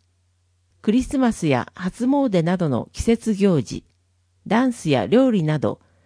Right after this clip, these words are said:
様々な活動を行っています。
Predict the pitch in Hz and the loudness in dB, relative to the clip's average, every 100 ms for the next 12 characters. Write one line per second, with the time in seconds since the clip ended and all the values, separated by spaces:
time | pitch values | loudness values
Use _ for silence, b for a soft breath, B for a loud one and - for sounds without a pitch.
0 | _ - 190 247 285 254 180 151 - 143 | _ -4 0 0 0 0 0 -2 -2 -4
1 | 185 180 175 156 151 - 139 170 151 139 | -2 0 2 2 -2 -4 -4 -2 0 -2
2 | - 120 101 87 - - | -2 -2 -2 -4 -6 -12